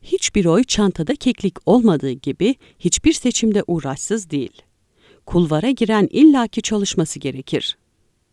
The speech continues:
Görüşen, konuşan, el sıkışan, gezen, ziyaretlerde bulunan gönüllere mail edebilir.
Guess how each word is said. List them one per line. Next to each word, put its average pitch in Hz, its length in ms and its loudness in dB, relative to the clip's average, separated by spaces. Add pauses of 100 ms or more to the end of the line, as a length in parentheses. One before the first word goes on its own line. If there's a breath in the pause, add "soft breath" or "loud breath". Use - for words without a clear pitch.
(580 soft breath)
Görüşen, 160 540 0
konuşan, 185 680 0 (100)
el 196 140 0
sıkışan, 147 600 -6 (280 soft breath)
gezen, 190 420 4
ziyaretlerde 196 800 0
bulunan 175 400 2 (100)
gönüllere 185 500 2
mail 180 260 2
edebilir. 135 680 -8